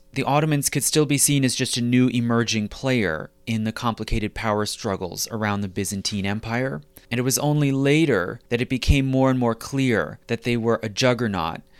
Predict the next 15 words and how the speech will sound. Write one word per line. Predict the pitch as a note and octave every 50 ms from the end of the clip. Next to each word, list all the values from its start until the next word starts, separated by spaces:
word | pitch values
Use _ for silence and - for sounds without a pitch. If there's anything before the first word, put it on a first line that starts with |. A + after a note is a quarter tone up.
| - - - - -
quickly | - D3 C#3+ - D3 C3+
rising | B2 A#2 A#2+ A#2 A#2 A#2 A#2+ G#2 A2 G#2+ G2+ G2
to | - -
become | - A2+ - - A#2 G#2+ G#2 G2+ F#2+ F#2+ - -
a | G#2+ G2
major | G#2+ G#2+ G#2+ G#2 - G#2+ G#2 G2
new | G2 G2+ F#2+ F2+
power. | - - - G2 E2+ E2+ D#2 - - - - _ _ _ _ _ -
In | B2 A#2+
thirteen | - C#3+ C#3+ D3 - - D3 C3+ B2+
seventy-one, | - C#3+ C3+ A#2 B2 A#2+ A#2 A2+ A2 A2+ B2 B2+ B2+ C3+ D3 D#3+ F3 - - - _ -
they | C3+ C3
began | A#2 G#2+ B2+ - C3 B2+ B2 B2 -
to | - A#2+
press | - - - C#3+ C3+ B2 A#2+ A2+ - - - -